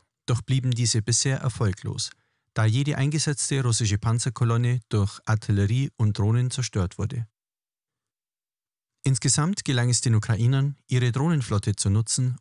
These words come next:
und sie auf die Ausschaltung russischer Feuerstellungen zu konzentrieren,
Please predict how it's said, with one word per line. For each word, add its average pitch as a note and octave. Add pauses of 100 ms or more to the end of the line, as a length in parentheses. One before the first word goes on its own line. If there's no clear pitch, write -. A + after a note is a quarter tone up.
(140)
und A#2
sie C3
auf A#2
die -
Ausschaltung A#2
russischer B2
Feuerstellungen A#2+
zu A#2
konzentrieren, A2